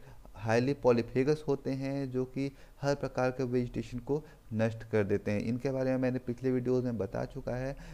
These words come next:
अभी हम बात करते हैं onion maggot की। Onion maggot या onion fly जो है डेलिया antiqua, ये order Diptera family एंथीमाइडी के, अ,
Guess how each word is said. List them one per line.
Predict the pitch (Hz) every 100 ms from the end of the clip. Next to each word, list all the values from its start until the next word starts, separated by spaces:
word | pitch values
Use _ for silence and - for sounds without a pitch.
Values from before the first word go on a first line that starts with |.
| 139 -
अभी | 123
हम | 135 123
बात | 117 117 123
करते | 113 113
हैं | 123 - -
onion | 113 120 120
maggot | 110 101 101
की। | - 95 - - - - - - - - - - - - - - - -
Onion | 110 143 165
maggot | 151 139 139 151 151
या | 147 117
onion | 127 139
fly | 139 - 131
जो | 131 135
है | 135
डेलिया | 120 117 120 135
antiqua, | 117 117 117 - 131 135 - -
ये | 127 -
order | 120 123
Diptera | 123 117 - 113 120
family | 127 - 117 123 -
एंथीमाइडी | 113 110 123 113 107 110
के, | 113
अ, | - - 107 98 95